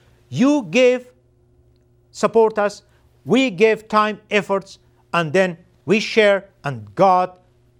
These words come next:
changes the lives. Lesson number two,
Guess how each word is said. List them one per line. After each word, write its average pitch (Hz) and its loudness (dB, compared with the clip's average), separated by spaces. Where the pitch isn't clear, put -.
changes 143 -6
the 151 -2
lives. - -8
Lesson 240 0
number 208 0
two, 180 -4